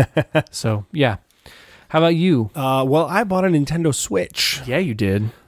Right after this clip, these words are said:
Speaker 1: Uh, and I love it. Uh, other than having that crappy Will Smith song stuck in my head all the time.
Speaker 2: <laughs>
Speaker 1: Like, I just do.
Speaker 2: <laughs>
Speaker 1: Turn it
Speaker 2: Uh.
Speaker 1: over and switch. Yeah, that's just stuck in my head all
Speaker 2: Yeah,
Speaker 1: the time.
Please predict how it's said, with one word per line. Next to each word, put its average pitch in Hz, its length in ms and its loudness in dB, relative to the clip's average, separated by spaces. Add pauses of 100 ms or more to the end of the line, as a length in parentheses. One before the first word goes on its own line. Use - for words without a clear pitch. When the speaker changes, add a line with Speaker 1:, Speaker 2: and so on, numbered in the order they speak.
(120)
Speaker 1:
Uh, 120 340 2 (140)
and 185 100 -4
I 190 120 4
love 220 520 0
it. - 500 0 (580)
Uh, 127 500 0 (100)
other 170 160 0
than 196 140 2
having 160 320 0
that 127 180 -2
crappy 151 320 -2
Will 135 240 0
Smith 170 320 -2
song 120 260 -2
stuck 117 160 -6
in 117 60 -4
my 110 80 -4
head 110 120 -8
all 107 80 -2
the 110 100 -6
time. 104 520 -2
Speaker 2:
<laughs> - 60 -8
Speaker 1:
Like, 123 240 -2 (140)
I 139 80 -2
just 123 260 0
do. 139 340 2
Speaker 2:
<laughs> 175 320 -6
Speaker 1:
Turn 147 280 0 (260)
it 135 280 2
Speaker 2:
Uh. 139 40 2
Speaker 1:
over 139 260 2
and 120 220 0
switch. - 460 -2 (320)
Yeah, 117 180 -2
that's 117 240 -2
just - 300 -4
stuck 117 160 -6
in 127 100 -2
my 131 80 0
head 143 220 2
all 120 100 -6
Speaker 2:
Yeah, 120 140 4
Speaker 1:
the 117 60 2
time. 151 200 0